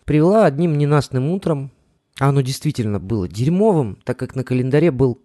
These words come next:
конец ноября, а на улицах полметровые сугробы, к сакраментальному вопросу "Что делать?". Из активов у меня был один костюм, который я надевал последний раз на выпускной в школе.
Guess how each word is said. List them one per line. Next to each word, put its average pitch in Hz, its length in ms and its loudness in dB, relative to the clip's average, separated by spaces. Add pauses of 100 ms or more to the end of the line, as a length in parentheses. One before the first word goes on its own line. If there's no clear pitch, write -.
(100)
конец 135 460 -2
ноября, 151 480 -2 (320)
а 135 80 0
на 131 100 2
улицах 143 440 0
полметровые 123 600 -2
сугробы, 101 640 -4 (500)
к - 60 -14
сакраментальному 147 880 0
вопросу 123 520 0 (460)
"Что - 260 -6
делать?". 117 560 -4 (440)
Из 131 120 -2
активов 220 480 0
у - 20 -4
меня 156 260 -2
был 160 340 2
один 147 280 -2
костюм, 147 540 -4 (240)
который 151 360 2
я 147 60 4
надевал 143 360 2
последний 131 420 -4
раз 127 180 0
на 127 100 -2
выпускной 123 440 -4
в 107 60 -8
школе. 113 440 -2